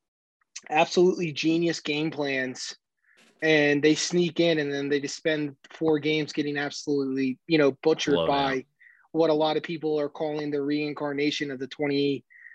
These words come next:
Speaker 1: thirteen fourteen Spurs and the Jazz without, without the true
Speaker 2: But, but that's the
Speaker 1: superstar.
Speaker 2: thing is, like, if San Antonio wins, so, like, for people who may not know what the play-in tournament is,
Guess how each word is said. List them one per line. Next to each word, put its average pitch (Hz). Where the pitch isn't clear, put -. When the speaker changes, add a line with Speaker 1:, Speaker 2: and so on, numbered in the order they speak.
Speaker 1:
thirteen 170
fourteen 156
Spurs 147
and 135
the 143
Jazz 147
without, 139
without 160
the 147
true 147
Speaker 2:
But, -
but 135
that's 127
the 151
Speaker 1:
superstar. 131
Speaker 2:
thing 139
is, 107
like, 107
if 113
San 156
Antonio 143
wins, 90
so, 127
like, 117
for 110
people 113
who 113
may 107
not 92
know 95
what 87
the 85
play-in 120
tournament 87
is, 82